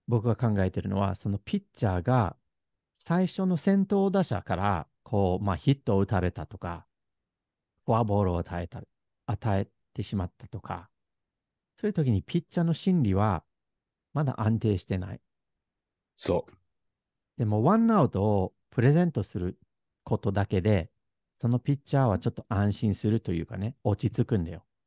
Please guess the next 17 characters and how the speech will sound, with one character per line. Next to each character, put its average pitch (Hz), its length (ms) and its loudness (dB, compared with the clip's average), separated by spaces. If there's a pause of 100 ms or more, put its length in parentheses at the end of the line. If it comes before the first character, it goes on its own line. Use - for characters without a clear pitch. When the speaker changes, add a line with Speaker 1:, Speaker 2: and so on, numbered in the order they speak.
(560)
Speaker 2:
そ 87 200 0
う 67 60 -8
ね。 101 240 -2 (120)
す - 240 -2
ご-、 98 180 -4
す - 180 4
ご 135 260 8
い 151 300 0 (400)
落 - 260 -2
ち 101 140 2
着 - 20 2
い 85 40 0
ち 98 100 4
ゃ 87 40 10
う 78 40 6
よ 60 100 2
ね。 87 200 -2